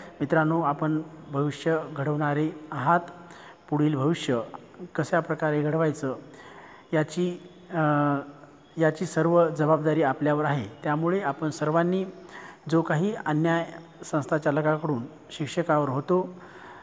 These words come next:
तो अन्याय भविष्यामध्ये इतर शिक्षक बंधूवर होऊ नये, आपलं भविष्य, आपल्या भावी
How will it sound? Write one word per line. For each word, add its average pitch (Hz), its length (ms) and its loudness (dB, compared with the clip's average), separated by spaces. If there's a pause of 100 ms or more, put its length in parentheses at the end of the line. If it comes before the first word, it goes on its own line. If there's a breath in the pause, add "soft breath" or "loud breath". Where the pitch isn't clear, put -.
(360 loud breath)
तो 202 100 8
अन्याय 175 440 4 (360)
भविष्यामध्ये 196 760 4 (140)
इतर 214 280 4
शिक्षक 180 300 0
बंधूवर 151 480 4
होऊ 143 280 2
नये, 127 200 4 (560)
आपलं 151 280 4
भविष्य, 170 520 2 (500)
आपल्या 156 300 2
भावी 147 280 0